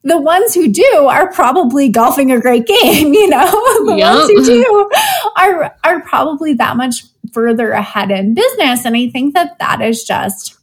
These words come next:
Speaker 1: so useful when it comes to the value of mindset work, because I think that a big piece of what we're talking about here is, like, outside circumstances, right? Like,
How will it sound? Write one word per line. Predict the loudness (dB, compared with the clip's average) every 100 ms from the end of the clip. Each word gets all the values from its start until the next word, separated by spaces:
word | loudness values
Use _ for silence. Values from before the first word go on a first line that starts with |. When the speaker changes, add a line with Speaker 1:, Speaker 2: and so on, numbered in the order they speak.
| _ -18
Speaker 1:
so | -4 0 2 2
useful | 0 -4 -10 -4 -2 0
when | -2
it | -4
comes | -6 -6 -4
to | -4
the | -6
value | -4 -4 -2 -2
of | -4
mindset | -8 -8 -6 -4 -4
work, | -4 -4 -6 -18 -20 -18 -2
because | 0 2 0 0 -6 -14 _ _ _ -2
I | -2
think | -2 -6 -4 -4 -4
that | -4 -4 -6 -6
a | -6
big | -2 -2 -2 -4 -10 _ _
piece | -6 -2 -2 -4
of | -6
what | -6 -6
we're | -8
talking | -8 -10 -4 -4
about | -2 -6
here | -6 -6 -6
is, | -6 -6
like, | -4 -6 -6 -18 -20 -20 -20 _ _ _ _ _ _
outside | -2 -2 0 0 0
circumstances, | -4 -4 -6 -8 -10 -12 -12 -12 -12 -10 -4
right? | -2 -2 -2
Like, | -2 0 -2